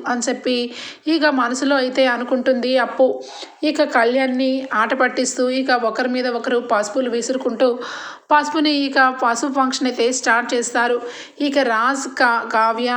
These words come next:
అలాగే విక్కీ, పద్దు వీళ్ళిద్దరూ కూడా, ఇద్దరు జంటలు కూడా చూడముచ్చటగా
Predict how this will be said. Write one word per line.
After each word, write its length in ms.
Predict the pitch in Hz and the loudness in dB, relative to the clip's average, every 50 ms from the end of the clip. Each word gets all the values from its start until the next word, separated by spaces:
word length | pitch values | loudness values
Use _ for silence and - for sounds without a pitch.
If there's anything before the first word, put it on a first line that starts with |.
| 240 226 | 0 0
అలాగే 380 | 226 247 247 254 247 233 262 254 | 0 0 -2 -2 0 0 -2 -2
విక్కీ, 400 | 214 - 226 226 - - 285 277 | -2 -4 -6 -8 -4 -2 -2 0
పద్దు 380 | 277 262 226 208 214 202 240 240 - - | 2 2 2 2 0 0 0 0 0 -2
వీళ్ళిద్దరూ 500 | 240 247 233 220 214 202 196 247 262 262 | -2 -2 -2 -2 -4 -2 0 0 0 0
కూడా, 260 | 262 247 240 254 233 | 2 2 2 2 2
ఇద్దరు 320 | 220 220 220 202 262 269 | 0 -2 -2 -2 -2 -2
జంటలు 360 | 262 254 247 233 233 254 247 | 0 0 -2 -2 -2 -2 -4
కూడా 280 | 247 254 262 240 240 226 220 254 254 - | -2 -2 0 2 2 0 0 -2 -4 -2
చూడముచ్చటగా 800 | - 254 240 254 262 254 247 226 - 262 254 247 226 254 254 | 0 0 0 2 0 -2 -4 -4 -4 -2 -2 0 2 2 2